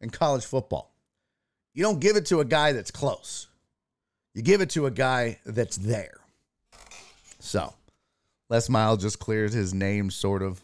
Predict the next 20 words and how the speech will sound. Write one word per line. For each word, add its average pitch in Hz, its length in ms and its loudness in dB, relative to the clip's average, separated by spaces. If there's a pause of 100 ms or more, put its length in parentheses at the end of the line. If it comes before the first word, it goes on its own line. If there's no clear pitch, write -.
What? 104 320 -4
Les 110 220 0
Miles? 110 480 0
<laughs> - 40 -20 (1500)
Um, 160 760 6 (500)
Alabama's 175 500 4
still 170 180 2
clinging 156 440 2
to 143 60 2
their 135 140 4
Confederate 120 560 2
statues. 95 720 -2 (720)
They 117 160 4
are 107 140 4
not 113 300 2
hiring 104 440 2
Deion. 85 460 -6 (220)
Yeah. 92 260 -6 (1800)
That's 92 200 -2
true. 101 380 -2